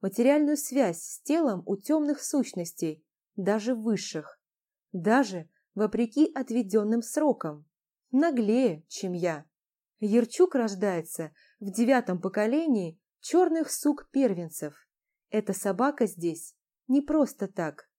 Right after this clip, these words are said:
Она отправлена за мной и вороном.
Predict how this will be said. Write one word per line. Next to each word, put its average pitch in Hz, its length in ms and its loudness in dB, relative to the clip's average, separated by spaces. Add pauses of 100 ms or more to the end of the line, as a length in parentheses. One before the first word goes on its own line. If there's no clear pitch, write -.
(400)
Она 208 300 0
отправлена 202 800 -2
за 170 140 -4
мной 269 340 2 (460)
и 285 100 0
вороном. 175 720 -2